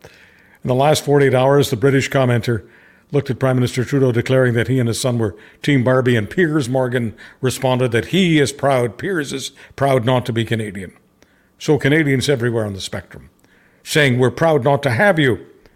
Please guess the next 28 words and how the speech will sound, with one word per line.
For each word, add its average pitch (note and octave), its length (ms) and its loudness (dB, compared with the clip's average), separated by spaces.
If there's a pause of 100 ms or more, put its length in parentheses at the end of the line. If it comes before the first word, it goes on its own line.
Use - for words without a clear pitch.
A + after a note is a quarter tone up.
(100)
as A#2 200 -2
a A#2+ 40 0
Canadian, A2+ 640 0
Mister B2+ 220 -8
Morgan." A2 380 -6 (760)
"I - 120 -2
never D#4+ 200 2
thought C4 240 -2
I G#3 80 4
would E3 140 2
agree D3 380 4
with B2 160 2
this A2+ 180 -2
toxic D3+ 480 -4
windbag A2+ 720 0 (420)
on C#3 140 -4
a C#3+ 60 0
single G3+ 400 2
issue," A#2+ 380 -2 (520)
says A#2+ 260 -2
N D3 140 0
D C#3 140 0
P C#3+ 240 0
M B2+ 160 0
P A#2+ 320 -4 (260)
Charlie C3 380 2
Angus, A#2+ 400 0
"but B2 200 -4